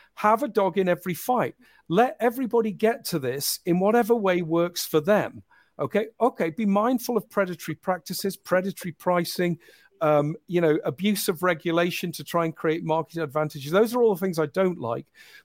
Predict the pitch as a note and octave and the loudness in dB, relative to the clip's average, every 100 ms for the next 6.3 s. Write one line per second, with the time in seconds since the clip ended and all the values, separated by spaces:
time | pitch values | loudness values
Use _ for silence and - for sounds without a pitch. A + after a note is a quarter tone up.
0 | - E3 - G3 B3+ - D#3 C3+ - _ | -2 -2 2 4 4 2 -4 -4 -8 _
1 | _ - - A3+ B3 C#4 A#3+ A3 - F#3 | _ -8 2 2 2 0 0 -2 -4 -6
2 | - F3 E3 D3 C3 - F3+ A3+ A#3 - | -2 0 0 -4 -6 -4 2 2 2 -6
3 | - _ _ _ - C#3 - - _ _ | -10 _ _ _ -4 -2 -2 -10 _ _
4 | _ C#3+ - G#3+ A3 G#3+ G#3 - F3+ - | _ -6 2 4 4 2 0 -2 -6 0
5 | G3+ F#3+ F#3+ - E3 D#3+ D#3 E3 - D3 | 4 4 4 2 4 4 2 -2 -6 -2
6 | C#3+ C#3 C3+ | 0 -2 -4